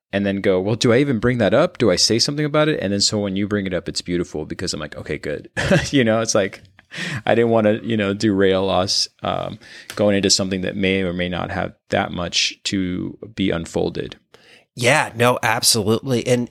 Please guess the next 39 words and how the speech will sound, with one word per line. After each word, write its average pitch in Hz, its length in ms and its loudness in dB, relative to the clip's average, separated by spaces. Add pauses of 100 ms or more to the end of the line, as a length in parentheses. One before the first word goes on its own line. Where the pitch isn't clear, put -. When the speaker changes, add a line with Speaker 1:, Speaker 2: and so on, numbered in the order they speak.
Speaker 2:
and 127 120 -4
you 127 120 -4
remember, 160 300 -4
just - 300 -2
like 208 120 -2
we 202 100 -4
were 185 100 -6
kinda 156 260 0
talking 135 440 -2
about 104 320 2
last 110 400 -2
time, 92 420 -4 (360)
as 117 240 0
we 131 80 2
move 127 240 2
into 165 160 2
the 123 100 0
seventh 110 500 0
house, 107 440 0 (340)
we're 120 200 2
really 147 300 -2
starting 156 380 0
to - 120 -10
deal 110 280 0
with 135 160 -4
the 123 160 0
external 110 640 0
world. 85 560 -8
We're 107 200 0
meeting 147 360 2
ourselves 113 680 2
out 101 300 -2
there. 95 380 -4
We're 98 140 -6
seeing 135 400 -2
our 113 140 -4
reflection 101 680 -4
and 90 160 -6
form. 131 480 -4